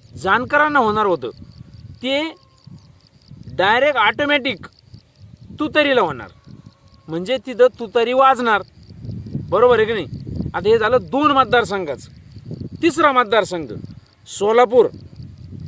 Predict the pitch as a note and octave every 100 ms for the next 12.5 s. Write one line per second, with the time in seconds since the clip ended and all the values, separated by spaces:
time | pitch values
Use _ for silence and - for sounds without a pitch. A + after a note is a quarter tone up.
0 | - - - - F3+ A3+ C#4 D#4 C#4+ C4+
1 | C#4 B3+ C4 B3 A3 A3 G3+ A3 - -
2 | - - - A#3 C#4 D4 D4 C#4+ D4 C#4
3 | G#3+ A#2 - - - - - - - -
4 | - - - - F3 G3 A#3 A#3+ G#3+ C3
5 | - - _ _ - - - - _ A3+
6 | B3+ C#4 - _ - A#3 A#3 G#3+ G#3 -
7 | B3+ A#3 G#3 - E3+ B2 F2+ - - _
8 | _ _ - - - _ _ _ - D3
9 | A#3 A3 E4+ E4+ A3 B3+ F#3 A#2 - _
10 | _ _ _ _ _ - C3 C3 D#3 B3
11 | D4 D4 C4 C4+ C4+ - C4 D#4 D4+ C4+
12 | E3+ G#2 G#3 A#3 E3+